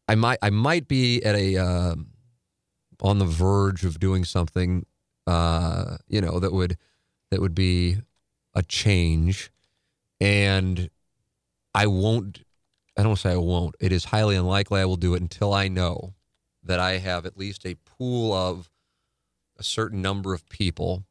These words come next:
who would join me in the venture, um,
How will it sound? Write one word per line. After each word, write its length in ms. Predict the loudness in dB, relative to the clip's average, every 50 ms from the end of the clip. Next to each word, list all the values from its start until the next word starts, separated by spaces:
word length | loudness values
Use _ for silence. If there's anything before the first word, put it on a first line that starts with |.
| _ _ _ _ _ _ _ _ _
who 420 | -2 0 0 0 0 0 -2 -2 -4 -8
would 340 | -6 -4 -2 -2 -2 -4
join 460 | -8 -4 -2 0 2 2 2 2 2 2
me 340 | 2 2 2 2 2 0 -2 -4 _ _ _ -6
in 160 | -4 -2 -2 -2
the 60 | -4
venture, 680 | -4 -2 -2 -2 -2 -2 -4 -4 -4 -4 -4 -4 -4 -6 _ _ _ _ _ _ _ _ _ _ _ _ _ _ _ -4
um, 760 | -2 0 0 0 0 -2 -2 -4 -6 -8 -10 -14 -16 -18